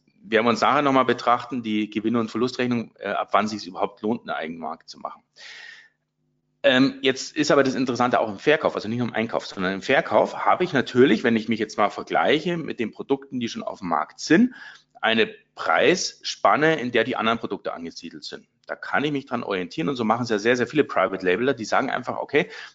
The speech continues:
ich schaue jetzt mal mit irgendwelchen Tools oder mal selber, suche ich halt auf Amazon, für was werden ähnliche Produkte dieser Art verkauft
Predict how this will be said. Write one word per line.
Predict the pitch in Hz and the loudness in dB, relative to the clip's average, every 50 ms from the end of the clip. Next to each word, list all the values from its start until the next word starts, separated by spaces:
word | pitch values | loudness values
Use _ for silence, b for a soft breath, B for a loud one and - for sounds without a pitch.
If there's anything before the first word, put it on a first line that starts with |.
| B | B
ich | - - - | -12 -10 -8
schaue | - 104 107 127 156 | 0 2 4 6 6
jetzt | 165 165 - 147 | 6 4 4 2
mal | 143 143 | 2 2
mit | 131 - | 2 0
irgendwelchen | - 110 107 104 92 87 - | -2 -4 -6 -6 -8 -10 -10
Tools | - - 180 180 175 165 - 120 | -6 0 2 4 4 2 2 -2
oder | 110 110 101 98 - - - _ _ | 0 2 2 2 0 -2 -8 _ _
mal | 98 92 87 78 | -10 -10 -8 -4
selber, | - 98 113 117 117 107 - - - _ _ _ _ _ _ _ | 0 2 4 4 4 2 2 -6 -14 _ _ _ _ _ _ _
suche | - - - 120 123 | -18 -8 -4 -2 -2
ich | 117 | 0
halt | 110 101 98 | 2 0 0
auf | 87 - - | 0 -2 0
Amazon, | 117 131 135 - 165 160 156 - _ _ _ _ _ _ _ _ _ _ _ _ _ _ | 0 0 0 0 -2 -4 -4 -6 _ _ _ _ _ _ _ _ _ _ _ _ _ _
für | - 123 113 | 0 2 2
was | 95 85 95 - - | 4 4 0 0 -2
werden | 98 98 107 110 120 113 | 0 2 2 2 2 0
ähnliche | - - 101 104 113 117 117 - - | -2 -2 -4 -2 -2 -2 -2 -4 -6
Produkte | - - 104 95 127 123 123 - - | -6 -6 -6 -4 -4 -6 -6 -8 -10
dieser | - 110 95 98 - - | -8 -6 -2 -2 -2 -2
Art | - 85 90 - | -2 -4 -4 -6
verkauft | - - - - 135 180 190 - - | -10 -10 0 2 2 2 2 0 -6